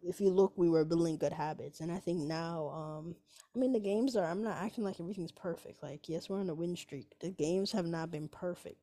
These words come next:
but considering the circumstances, like,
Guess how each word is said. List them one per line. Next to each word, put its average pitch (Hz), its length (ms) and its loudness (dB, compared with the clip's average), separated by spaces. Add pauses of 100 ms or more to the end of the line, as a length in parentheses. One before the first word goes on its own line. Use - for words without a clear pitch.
but 143 140 -8
considering 185 600 -4
the 98 80 -10
circumstances, - 1000 -10
like, 123 280 -8